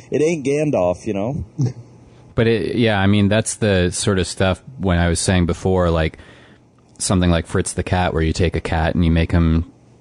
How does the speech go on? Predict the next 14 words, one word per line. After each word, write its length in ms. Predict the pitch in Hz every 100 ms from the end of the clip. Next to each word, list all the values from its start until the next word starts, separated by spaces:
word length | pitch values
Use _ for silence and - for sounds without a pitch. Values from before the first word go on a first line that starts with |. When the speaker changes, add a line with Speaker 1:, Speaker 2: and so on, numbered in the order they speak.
| _ _ _ _ _ _ _ _ 110
Speaker 2:
go 200 | 98 87
against 580 | 82 82 82 - - -
everything 460 | 87 87 82 90
you 100 | 85
would 140 | 82 80
expect 720 | - - - 85 - - 127 -
a, 100 | 90 - -
a 80 | -
talking 420 | 95 82 95 85
cat 320 | - 85 - - - -
to 100 | -
be 180 | 95 113
like. 480 | 90 90 85 -
<laughs> 60 | -